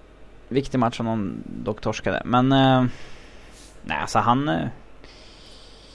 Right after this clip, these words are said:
han verkar inte, eh, i,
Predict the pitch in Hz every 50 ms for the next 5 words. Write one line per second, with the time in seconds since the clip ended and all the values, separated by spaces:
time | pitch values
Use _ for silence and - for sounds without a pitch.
0 | - - - - - - - - - - - - - - - - - 214 220 320
1 | 339 262 - - - 370 381 - - - 240 240 240 233 226 226 240 117 110 101
2 | 92 90 87 85 85 82 80 80 78 73 64 50 50 50 50 - - - - -
3 | - 58